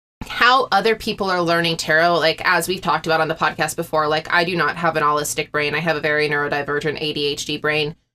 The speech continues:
And so when people ask me how I put all of the different pieces of tarot together, you're asking someone who thinks in a spiral, not someone who thinks very linear, like, in a linear way. And I wanna try to,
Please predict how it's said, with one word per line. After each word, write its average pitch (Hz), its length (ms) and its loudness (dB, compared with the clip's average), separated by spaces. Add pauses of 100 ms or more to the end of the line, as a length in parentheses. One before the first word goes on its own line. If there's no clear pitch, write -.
(160)
And 185 200 -2
so 180 140 2
when 180 120 2
people 196 280 -2
ask 170 320 0
me 160 320 0
how 170 480 2
I 165 180 2
put 165 340 -4
all 160 160 2
of 165 100 -2
the - 80 -2
different 160 300 -4
pieces 160 320 -4
of 147 100 -6
tarot 156 320 0
together, 202 340 0
you're 208 220 0
asking 170 340 -2
someone 240 300 -2
who 208 120 -2
thinks 175 340 -2
in 160 60 -4
a 151 60 -4
spiral, 170 500 0
not 165 220 -2
someone 170 260 -2
who 170 100 -2
thinks 156 280 -6
very 147 220 -2
linear, 143 400 -4 (100)
like, 151 240 -8
in 165 120 0
a 151 80 0
linear 165 400 -2
way. 233 320 0 (440)
And 214 140 4
I 214 80 4
wanna 233 240 4
try 208 380 0
to, 208 680 0